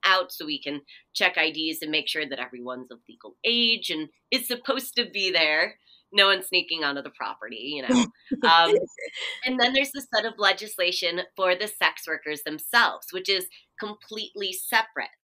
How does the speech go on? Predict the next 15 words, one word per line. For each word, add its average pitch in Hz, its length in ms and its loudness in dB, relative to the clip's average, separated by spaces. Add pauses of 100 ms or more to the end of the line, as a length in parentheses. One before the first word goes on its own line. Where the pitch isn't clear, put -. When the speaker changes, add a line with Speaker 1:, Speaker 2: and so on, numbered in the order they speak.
(140)
Speaker 1:
We're 240 220 -2
considered 214 760 -2 (220)
independent 185 720 -6
contractors 175 840 -2 (400)
of 190 360 4 (160)
this 185 200 -2
Speaker 2:
Right. 165 160 -4
Speaker 1:
particular 160 680 -6
business. 196 440 -2 (340)
So 180 100 -8
they 214 240 2
follow 185 400 2
their 220 480 2
licensure 175 960 2
and 151 360 0